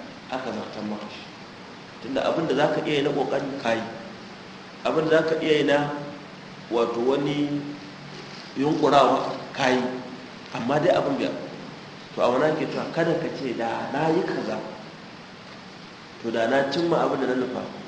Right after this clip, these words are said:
ko da wannan abin da yake saɓansu da ba shi zai faru." A, kakkai haka. To, faɗar da a ce a abin da yake kishiyantar abin da Allah ya hukunta, to, ita ce take buɗe aikin shaitan. Ba a so ka yi.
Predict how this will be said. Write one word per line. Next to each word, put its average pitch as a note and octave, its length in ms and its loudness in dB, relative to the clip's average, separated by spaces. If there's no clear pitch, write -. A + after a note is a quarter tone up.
ko D#3+ 160 4
da D3 160 10
wannan G#3 340 8
abin D#3 320 4
da D3+ 60 2
yake C#3+ 200 0
saɓansu C3 540 0
da G#2+ 100 0
ba G#2+ 140 -2
shi C3 180 -6
zai B2 140 0
faru." - 240 -6
A, A#2 340 2
kakkai C3+ 320 -2
haka. - 260 -8
To, A2+ 100 -6
faɗar - 600 6
da C3 200 6
a - 160 4
ce - 300 0
a - 180 2
abin E3+ 220 0
da D3+ 60 2
yake D3+ 320 0
kishiyantar C3+ 720 -2
abin D#3 260 2
da - 120 2
Allah C3 180 2
ya C3+ 120 4
hukunta, C3+ 400 -4
to, B2 100 -2
ita C3+ 160 0
ce C3+ 240 -4
take C#3 380 -6
buɗe A#2 580 -2
aikin C#3+ 440 -4
shaitan. - 340 -10
Ba B2 260 0
a - 180 -2
so - 140 -6
ka - 140 -8
yi. - 140 -10